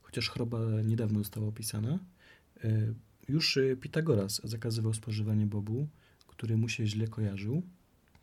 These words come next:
I przykładowo jeden lekarz żydowski, który przybywał w Palestynie w międzywojniu, badał tę chorobę i wykrył, że, e, Żydzi, którzy pochodzili z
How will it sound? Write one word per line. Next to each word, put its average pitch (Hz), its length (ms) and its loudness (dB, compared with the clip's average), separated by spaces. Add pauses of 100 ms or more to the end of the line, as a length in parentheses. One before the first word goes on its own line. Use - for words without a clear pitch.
(160)
I 120 260 -4
przykładowo 143 680 2
jeden 123 300 0
lekarz 113 320 -2
żydowski, 107 600 -2 (360)
który 113 240 -6
przybywał 113 420 0
w 110 60 -6
Palestynie 110 440 0
w 104 60 0
międzywojniu, 107 680 2 (300)
badał 147 240 4
tę 107 120 -6
chorobę 110 520 -2 (500)
i 117 440 -4 (120)
wykrył, 156 540 -2 (320)
że, 120 760 -4 (560)
e, 110 220 2
Żydzi, 135 400 2
którzy 120 460 -2
pochodzili 117 520 -6
z 110 400 2